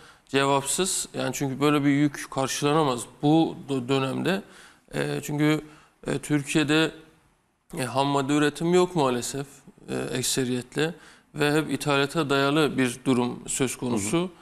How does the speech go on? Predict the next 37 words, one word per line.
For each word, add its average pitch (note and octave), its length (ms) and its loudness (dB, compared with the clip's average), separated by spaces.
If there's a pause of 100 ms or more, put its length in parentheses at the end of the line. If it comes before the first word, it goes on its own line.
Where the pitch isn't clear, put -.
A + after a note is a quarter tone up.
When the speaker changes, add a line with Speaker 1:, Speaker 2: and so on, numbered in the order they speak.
(460)
Speaker 1:
E, B2+ 40 0
şimdi D3 280 -2
işveren D3 540 0
doğal D3+ 220 2
olarak, D#3 400 2 (400)
şimdi C3 220 -2
banka C#3 300 0
sektörü E3 560 0
bile, E3+ 300 0 (180)
e, C3 400 0 (200)
yurt D#3 260 0
dışından D3+ 400 -2
aldığı C#3+ 480 -2
döviz C#3 320 2
bazında C#3 420 -2
kredilerle C#3+ 680 0 (640)
bize C#3 340 2 (280)
kredi C#3+ 300 2
isterken D3+ 540 0
T C3+ 280 0
L'ye C3+ 200 4
çevirip C3+ 400 -4
kredi F3 360 4
veriyor. C#3 320 2 (240)
E, D3 320 2
alırken D#3 500 0
T C3 220 0
L C3 140 2
ile B2 80 0
alıyor B2 320 -4
bizden A#2+ 320 -2
ama D3+ 260 0
yurt D#3 200 0
dışına D#3 400 0
dövizle D3+ 400 2
borçlanmış A#2+ 560 -6
oluyor. B2+ 360 -2